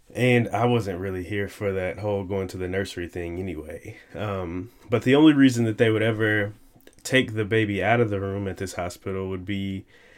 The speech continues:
to, uh, to circumcise him if he's a boy. And in our case, he is a boy, and we are gonna elect, elect to have him circumcised. I know that's kinda, in twenty nineteen, people debate whether or not you should do it or not.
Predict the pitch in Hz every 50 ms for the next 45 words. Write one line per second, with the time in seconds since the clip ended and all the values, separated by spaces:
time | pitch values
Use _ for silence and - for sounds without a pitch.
0 | - - - - _ _ - - - 110 104 101 101 98 98 98 95 76 - -
1 | 87 85 85 90 85 78 78 98 101 - _ _ _ - - 110 - - 143 139
2 | 131 - 123 117 - 104 95 92 90 85 - - 98 90 90 92 90 82 - 92
3 | 85 80 85 80 80 95 92 87 82 78 80 85 85 82 82 85 - - 90 87
4 | - - - 110 - 127 135 127 117 107 98 101 101 101 101 98 98 90 80 87
5 | 90 92 90 95 98 95 95 95 92 92 90 95 92 92 90 90 92 90 87 87
6 | 90 87 - - 107 101 95 92 82 - 90 90 92 90 87 82 90 82 80 80
7 | 80 - - - - 92 85 - - 80 - - - - - - - - - 87
8 | 90 87 85 85 82 82 78 - - 95 87 78 80 95 - _ - - - -
9 | - _ _ _ _ _ _ _ _ _ _ _ _ _ _ _ _ _ _ _
10 | _ _ _ _ _ _ - - - - 117 117 - - 135 123 120 117 113 110
11 | 101 - - 120 110 107 104 120 117 104 - 107 95 90 101 87 90 104 101 95
12 | - 92 98 98 92 98 95 95 95 92 92 90 - - 101 - - 98 85 87
13 | 98 98 98 95 95 92 90 92 95 95 92 92 -